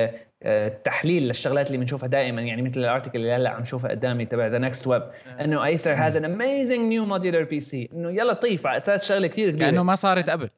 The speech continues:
Speaker 1: إذا عندك مفك براغي، بتفك الشغلة من ورا وبتشتري الهذا وبتحطه على أساس
Speaker 2: هلأ هي
Speaker 1: إنه خلص.
Speaker 2: كتير صحيحة، آه، فكرتك
Speaker 1: آه.
Speaker 2: بموضوع إنه ال-، الإيكو سيستم اللي عم تعلق فيه. بمعنى أنا هلأ
Speaker 1: ما
Speaker 2: إذا اشتريت هيك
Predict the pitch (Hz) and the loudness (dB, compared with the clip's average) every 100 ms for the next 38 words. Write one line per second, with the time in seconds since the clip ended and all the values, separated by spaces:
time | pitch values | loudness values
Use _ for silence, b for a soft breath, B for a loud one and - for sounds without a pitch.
0 | _ _ _ _ _ _ 160 190 254 247 | _ _ _ _ _ _ -2 0 2 0
1 | 220 190 262 160 156 214 175 143 - 220 | -2 -4 -4 -2 0 0 0 -4 -8 -10
2 | - 160 185 185 165 151 156 170 160 - | -6 -4 -2 0 0 0 0 0 0 -10
3 | - 165 156 135 143 139 117 - 127 - | -2 0 0 0 2 0 -2 -8 -12 -10
4 | 120 120 - 151 147 165 226 156 135 127 | -8 -2 2 2 2 2 2 2 0 -4
5 | _ 190 269 - _ _ 180 208 - 127 | _ -6 -6 -12 _ _ -2 -2 0 -4
6 | 123 131 - 101 107 - _ _ _ _ | -2 -4 -4 -4 -4 -10 _ _ _ _
7 | _ 117 110 104 139 135 117 113 117 113 | _ -4 -4 -4 -10 -8 -8 -6 -4 -2
8 | 117 113 131 135 113 117 117 113 - 113 | -2 0 0 0 0 0 2 0 -2 -4
9 | 107 104 107 104 101 95 _ _ _ _ | -4 -2 -2 -2 -4 -6 _ _ _ _
10 | _ _ 107 104 - 160 131 123 117 113 | _ _ -12 -8 -4 -4 -4 -4 -2 -2
11 | 107 107 123 127 - - 87 _ _ _ | -2 -4 -4 -4 -6 -8 -16 _ _ _
12 | _ - 127 165 165 143 139 143 113 117 | _ -6 -2 0 0 0 0 0 -2 -6
13 | - 117 151 185 143 | -6 -4 -4 -4 -6